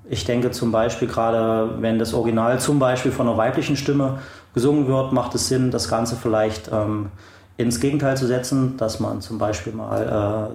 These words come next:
dann eine männliche Stimme einsetzt, dass man, äh, an den Vocals ein bisschen was macht, dass man melodisch eine, eine kleine Veränderung reinbringt. Das sind schon gute Ansätze und dann wird es auf jeden Fall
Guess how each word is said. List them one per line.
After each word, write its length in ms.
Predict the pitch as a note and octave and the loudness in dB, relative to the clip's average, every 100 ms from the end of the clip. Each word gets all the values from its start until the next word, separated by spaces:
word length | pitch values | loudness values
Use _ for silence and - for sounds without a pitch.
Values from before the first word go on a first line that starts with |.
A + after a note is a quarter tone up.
| - | -8
dann 120 | A2 | -2
eine 80 | G#2 | 0
männliche 340 | G#2+ C3 C#3 C3 | 2 2 0 0
Stimme 260 | C3+ C3 | 0 0
einsetzt, 600 | A#2+ A#2+ A#2+ A#2 A#2 - - - - - - - | 2 0 2 0 -2 -10 -16 -20 -20 -20 -20 -8
dass 200 | G#2 - | -4 -2
man, 260 | G#2 G2+ G#2+ | 0 0 0
äh, 20 | |
an 280 | A2 - A2 | 0 2 2
den 140 | A2+ | 2
Vocals 380 | A#2 B2 B2+ - | 0 0 -2 0
ein 80 | A#2 | -2
bisschen 260 | A#2 A#2+ | 0 -2
was 180 | A2 - | -2 -2
macht, 280 | G#2+ G#2+ - | -2 -2 -4
dass 140 | A2 - | -6 -2
man 260 | G#2 G#2 | -2 0
melodisch 520 | G#2+ G#2+ A2+ A#2+ A#2+ A#2+ | 0 2 2 0 0 0
eine, 220 | A2+ A2+ | 0 -2
eine 140 | A2 | -4
kleine 320 | - A2+ A2+ A#2 | -2 0 0 0
Veränderung 500 | A2+ B2 B2 A#2+ A2+ | -2 -2 -2 -2 0
reinbringt. 580 | A2 A#2 - A#2+ A#2 - - - - - - | 0 -2 -2 -4 -4 -8 -20 -20 -20 -20 -6
Das 160 | A2 | -4
sind 160 | B2+ B2 | -2 -2
schon 180 | B2 A#2 | -2 0
gute 240 | C3 B2+ | 0 0
Ansätze 540 | A#2+ B2+ C3 C3 B2+ A#2+ | 0 2 0 0 0 0
und 280 | A2+ G#2+ - - | -2 -6 -8 -8
dann 320 | - G#2 G#2 A2 | -2 -2 -2 -4
wird 120 | A2 | -6
es 120 | A#2 | -4
auf 160 | - - | -10 -6
jeden 140 | A2+ | -6
Fall 360 | G#2+ G#2+ G#2+ | -2 -2 -4